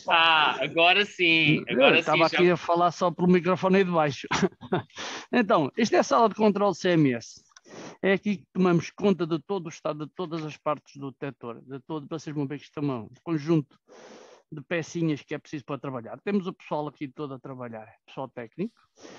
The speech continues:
Speaker 2: Aqui normalmente está uma pessoa que toma conta do barco, é o capitão do navio durante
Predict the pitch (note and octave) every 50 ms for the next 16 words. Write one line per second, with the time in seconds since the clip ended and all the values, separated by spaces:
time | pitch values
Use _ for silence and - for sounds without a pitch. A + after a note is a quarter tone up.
0 | - - - _ - G3+ - - B3+ A#3+ A#3+ A#3+ A#3 A#3 A#3 A3 - - G#3 G#3
1 | G#3 G#3 - - - - G3 E3+ - F#3+ F#3 F3+ F3 - - E3 E3 E3 D3 -
2 | D3+ C#3 A#2 - - _ - - _ _ _ E3 D#3+ D#3+ D#3 D3 D#3 D3 C#3+ C#3+
3 | - _ _ - D#3 D3+ - D#3 D3 C#3 D#3 D3 - D3+ D3 C#3+ D3 D3 D3 C#3+
4 | C3 C3 C#3 C3+ B2+ C#3 C#3+ C3+ B2+